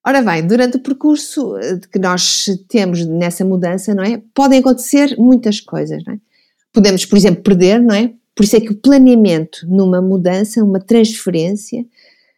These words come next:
eh, tem que ser, é importante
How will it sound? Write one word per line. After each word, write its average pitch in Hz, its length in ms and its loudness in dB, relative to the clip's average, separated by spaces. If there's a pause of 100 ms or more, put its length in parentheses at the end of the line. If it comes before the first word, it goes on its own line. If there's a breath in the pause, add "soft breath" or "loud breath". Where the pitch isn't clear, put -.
(140)
eh, 202 200 4
tem 233 340 0
que 226 80 -6
ser, 233 340 -2 (320)
é 233 60 2
importante - 880 -2